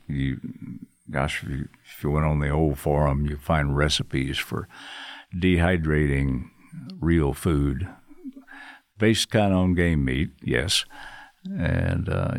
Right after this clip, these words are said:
it'll last forever. And you take that, uh, into the backcountry with you. Here's your, your theme, Aaron. You boil water, add it into a, a bowl, put, put your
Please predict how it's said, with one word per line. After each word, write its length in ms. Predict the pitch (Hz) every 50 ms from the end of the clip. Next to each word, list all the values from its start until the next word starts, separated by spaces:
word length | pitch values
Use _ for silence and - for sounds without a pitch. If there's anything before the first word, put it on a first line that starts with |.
| - -
it'll 220 | 92 92 92 85
last 300 | 76 76 78 85 85 -
forever. 640 | - - - 71 69 71 73 69 73 73 69 76 80 - - _ _ _ - - -
And 240 | - - - 85 -
you 100 | - -
take 300 | - - 80 73 - -
that, 280 | - 80 82 85 - - _ _ _ _ _ -
uh, 260 | - 80 78 - - -
into 240 | 78 82 82 80 80
the 100 | 82 73
backcountry 500 | 76 78 82 - - 87 85 85 - 95
with 200 | 101 104 113 120
you. 260 | 127 123 120 117 117 120 - - - - - - - - - - - - - - - _ _ - - - -
Here's 280 | - 85 85 82 82 87
your, 360 | 98 - 85 82 78 78 - 76
your 180 | 82 82 76
theme, 380 | - - 107 110 101 92 82 78
Aaron. 240 | 73 73 80 87 90
You 60 | 85
boil 360 | 78 78 87 98 107 101 92 90
water, 440 | 90 95 98 98 95 92 95 95 95
add 260 | 92 95 85 87 87
it 120 | 92 85 85
into 580 | 85 85 82 78 - 92 87 82 80 80 80
a, 400 | 78 78 78 - - 95 85 92
a 40 | 87
bowl, 460 | 82 87 87 87 92 98 98 95 92 - -
put, 320 | - 92 90 - - - -
put 200 | 98 87 - -
your 120 | 87